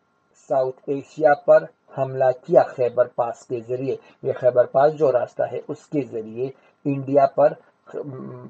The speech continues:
सुल्तान महमूद गजनवी ने सत्रह बार हमला किया।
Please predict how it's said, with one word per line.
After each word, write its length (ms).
सुल्तान 340
महमूद 500
गजनवी 360
ने 120
सत्रह 460
बार 360
हमला 400
किया। 380